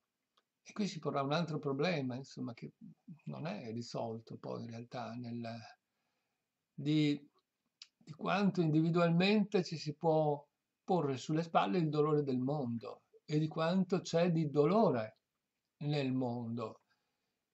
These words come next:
che, che noi anche con il nostro, diciamo, con la nostra rinuncia,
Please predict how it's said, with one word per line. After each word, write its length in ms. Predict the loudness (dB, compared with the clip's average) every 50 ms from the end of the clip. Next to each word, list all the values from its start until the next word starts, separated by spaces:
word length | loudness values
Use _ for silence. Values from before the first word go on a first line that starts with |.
| _ _ _ _ _ _ _ _ _ _ _ _
che, 560 | _ -4 -2 0 2 2 2 0 0 -4 -10 -14
che 140 | -8 -4 -2
noi 240 | 0 0 2 2 2
anche 240 | 2 0 0 0
con 160 | -2 -2 -2 -2
il 80 | -2
nostro, 640 | -2 -4 -4 -4 -4 -2 0 2 2 2 0 -2 -6 _ _ _ _ _ _ _ _ _ _ _ _ -20 -20 -18 -16 -16 -16 -12 -10
diciamo, 340 | -10 -8 -8 -6 -6 -6 -4
con 140 | -2 -2 0
la 60 | 2
nostra 360 | 2 2 2 2 4 6 6
rinuncia, 760 | 8 8 6 6 4 4 4 2 2 2 2 2 2 0